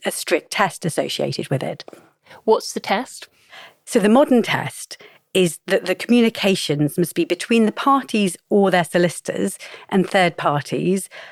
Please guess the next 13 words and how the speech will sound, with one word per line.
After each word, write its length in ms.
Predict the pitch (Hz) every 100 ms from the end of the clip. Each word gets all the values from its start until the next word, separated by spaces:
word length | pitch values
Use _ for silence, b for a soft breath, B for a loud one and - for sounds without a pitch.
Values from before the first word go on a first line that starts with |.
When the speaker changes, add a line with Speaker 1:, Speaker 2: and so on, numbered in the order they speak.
| B
Speaker 1:
for 180 | - 202
the 100 | -
purpose 640 | - 226 190 175 175 - -
of 120 | 175
obtaining 680 | 175 - 208 202 190 190 185 - -
information 560 | 190 202 220 220 -
or 100 | 185
advice 640 | 180 165 180 - 185 - - B B B -
in 160 | 196
connection 640 | - 202 208 - - 170 170
with 280 | 170 151 B B B
litigation 520 | 196 - 208 208 190 185
that's 160 | -